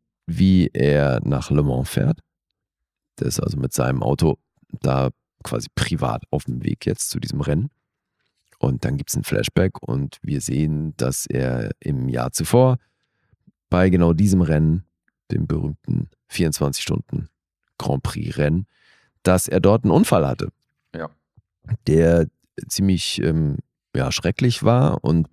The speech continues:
Speaker 1: bei dem auch sein italienischer Kollege ums Leben kam. Und er, ja, jetzt Gedanken an diesen,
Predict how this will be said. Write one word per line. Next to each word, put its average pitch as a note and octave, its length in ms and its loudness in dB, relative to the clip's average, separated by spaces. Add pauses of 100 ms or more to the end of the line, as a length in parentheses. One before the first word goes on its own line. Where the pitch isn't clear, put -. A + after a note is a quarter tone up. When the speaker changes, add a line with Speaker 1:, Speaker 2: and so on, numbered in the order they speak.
Speaker 1:
bei D2 240 2
dem C#2 340 2
auch - 280 -2
sein C2 580 0 (240)
italienischer D2+ 680 0
Kollege F2 440 2
ums G2 200 0
Leben G2+ 300 2
kam. G#2 320 2 (1400)
Und E2+ 300 4
er, D#2+ 360 4
ja, E2+ 280 4
jetzt - 280 -4
Gedanken E2 420 2
an C#2 140 2
diesen, E2 420 0